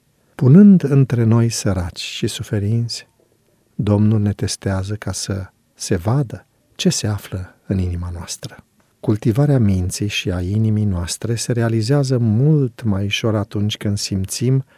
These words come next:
o compasiune atât de mare pentru ceilalți, încât le împărtășim din beneficiile și privilegiile noastre pentru a le ușura nevoile. Faptele bune presupun sacrificiu din partea noastră,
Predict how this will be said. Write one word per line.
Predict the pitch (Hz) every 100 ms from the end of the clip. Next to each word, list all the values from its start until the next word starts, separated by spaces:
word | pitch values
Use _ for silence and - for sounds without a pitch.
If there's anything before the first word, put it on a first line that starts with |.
| _ _ _ _ _ _
o | -
compasiune | - 123 117 117 - 120 135 120
atât | 107 131
de | 107
mare | 92 92 92 90
pentru | - 92 95 92
ceilalți, | - 107 98 95 98 - - _ _ _
încât | _ 143 135 190
le | 147
împărtășim | 143 127 127 113 104 - 104 85 85 _ _
din | - 101
beneficiile | 98 92 82 117 - 143 139
și | 135 -
privilegiile | 135 120 110 110 110 120
noastre | 120 107 104 - 139 - - _
pentru | 147 135 143
a |
le | 131 131 - _ _
ușura | - 131 - 101 80 82 _ _ _
nevoile. | - 95 87 85 98 - _ _ _ _ _ _ _ _ _
Faptele | _ 131 120 - 98
bune | 90 98 90 101 _ _ _ _
presupun | 123 110 117 - 127
sacrificiu | 113 123 110 98 - 90 98
din | 95 95
partea | 92 92 95
noastră, | 92 87 - - -